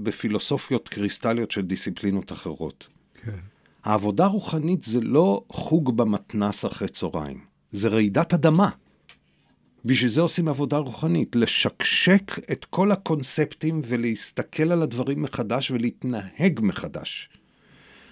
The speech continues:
Speaker 1: עכשיו, הבלבול הוא חלק מהעניין, כי יש לנו איזה דיסקט מ-, מילדות, בכל התרבויות אגב, שלא לדעת זה לא טוב. צריך שהדברים יהיו ברורים, אבל הדברים לא ברורים.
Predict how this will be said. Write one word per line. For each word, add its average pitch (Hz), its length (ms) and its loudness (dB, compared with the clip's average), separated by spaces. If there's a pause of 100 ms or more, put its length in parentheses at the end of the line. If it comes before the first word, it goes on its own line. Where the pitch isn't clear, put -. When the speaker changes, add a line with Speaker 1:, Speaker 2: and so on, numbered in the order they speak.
(160)
Speaker 1:
עכשיו, 85 400 -2 (420)
הבלבול 120 680 6
הוא 123 80 4
חלק 143 380 0
מהעניין, 202 460 2 (1000)
כי - 120 -4
יש 131 220 2
לנו 160 160 4
איזה 139 140 4
דיסקט 160 640 0 (140)
מ-, 101 360 -4
מילדות, 104 640 2
בכל 95 300 4
התרבויות 98 560 2
אגב, 98 300 0
שלא 113 1000 4
לדעת 156 420 6
זה 120 100 0
לא 120 240 0
טוב. 80 480 -2 (720)
צריך - 180 -2
שהדברים 135 520 6
יהיו 131 180 6
ברורים, 104 540 6
אבל 87 220 2
הדברים 117 360 6
לא 208 80 8
ברורים. 143 460 2